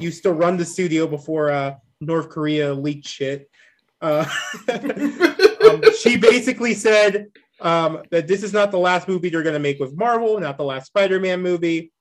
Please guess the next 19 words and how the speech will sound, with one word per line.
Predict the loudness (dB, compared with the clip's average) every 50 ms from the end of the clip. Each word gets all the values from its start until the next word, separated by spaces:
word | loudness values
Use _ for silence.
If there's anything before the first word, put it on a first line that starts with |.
| _ _ -4
They're | 0
getting | 0 0 0 0
ready | -2 -2 -2 -2
to | -4
make | -2 -4 -4 -4
the | -6 -6
next | -4 -4 -6 -6
Spider-Man | -4 -2 -2 -2 -2 -2 -4 -4 -4 -4
movie | -4 -4 -4 -4
with | -6 -6 -8
Tom | -8 -8 -8 -8 -8
Holland | -6 -6 -4 -4 -6 -6
and | -8 -10 -10 -8 -6
Marvel. | -4 -2 -2 -2 -2 -4 -4 -6 -8 _ _ _ _ -8
They're | -6 -4
thinking | -4 -4 -4 -4 -2 -2
of | -2 0
this | 0 -2 -2 -4 -8 -16 -10 -6
as | -4 -2 -2 -4 -6 -14 _